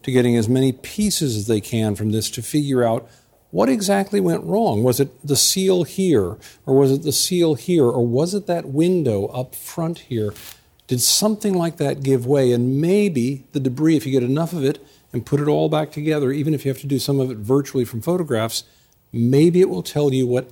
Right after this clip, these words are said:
actually went wrong instead of just what you think went wrong. Because at this depth, remember,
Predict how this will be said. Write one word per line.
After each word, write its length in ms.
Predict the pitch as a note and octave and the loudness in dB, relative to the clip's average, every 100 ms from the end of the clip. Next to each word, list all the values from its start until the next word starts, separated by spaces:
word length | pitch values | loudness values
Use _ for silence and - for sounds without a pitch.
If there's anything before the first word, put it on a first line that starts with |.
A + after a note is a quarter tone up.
| - | -12
actually 720 | C#3 D#3 F#3+ - - - D#3 C#3+ | -6 -4 -4 -4 -12 -4 0 0
went 260 | B2+ A#2 A2+ | 0 -4 -6
wrong 440 | A2+ G#2 G#2 G2+ G2+ _ _ - | -6 -4 -2 -4 -8 _ _ -12
instead 280 | A2 - C3+ | -6 -2 -2
of 60 | |
just 180 | C3 A2 | -2 -6
what 140 | A2+ B2 | -6 -8
you 40 | |
think 300 | - F3 E3+ | -2 0 0
went 160 | G2+ F#2+ | -4 -4
wrong. 200 | G2 F#2+ | -4 -4
Because 300 | A2 A2+ A#2 | -2 -2 -2
at 80 | |
this 240 | B2+ F3 - | -2 -2 -2
depth, 340 | G3+ F3 - | 0 0 -2
remember, 520 | C3+ C3+ F#3 D3+ C3 | -4 -2 0 0 -2